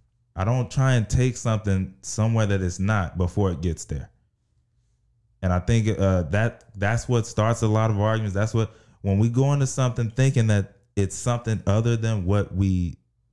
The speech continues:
thought it was or wanted it to be, that's when we start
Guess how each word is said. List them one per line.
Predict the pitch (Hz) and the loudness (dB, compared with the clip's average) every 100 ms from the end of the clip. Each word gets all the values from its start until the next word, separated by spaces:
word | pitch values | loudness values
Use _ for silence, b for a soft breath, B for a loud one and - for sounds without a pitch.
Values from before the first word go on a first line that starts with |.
| _ | _
thought | 104 113 123 | -2 0 0
it | |
was | 110 120 120 120 101 | 0 2 2 2 0
or | 85 | 0
wanted | 85 110 120 | 0 0 0
it | 117 110 | -2 -2
to | 107 | -2
be, | 110 123 131 b b b b _ _ | 0 0 0 b b b b _ _
that's | - 113 - | -4 -2 0
when | 143 | 0
we | 147 | 0
start | 143 156 156 151 | -2 -2 -2 -2